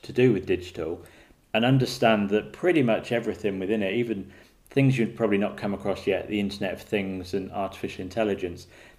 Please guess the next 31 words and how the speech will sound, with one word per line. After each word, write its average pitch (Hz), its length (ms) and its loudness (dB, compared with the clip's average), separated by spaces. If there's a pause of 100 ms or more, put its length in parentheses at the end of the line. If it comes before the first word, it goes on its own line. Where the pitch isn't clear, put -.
(180)
is 113 120 2
all 156 180 8
just 123 280 0
about 98 320 0
a - 20 -8
transfer 101 460 -4
of 90 140 -4
data 104 500 0 (480)
and 98 320 -2
kind 110 180 2
of 98 160 -2
what 110 440 4 (560)
the 135 180 -8
information 104 920 0 (320)
that 107 380 2
data 101 360 0
then 95 160 -2
gives 120 320 -2
you 98 80 0
that 90 160 -4
is 95 160 -6
useful. 95 520 -2 (420)
And 117 80 2
if 113 120 -2
we 117 60 -4
start - 680 6
with 104 560 4
that 110 300 -2
approach 113 520 0
to 95 160 -4
it, - 360 -8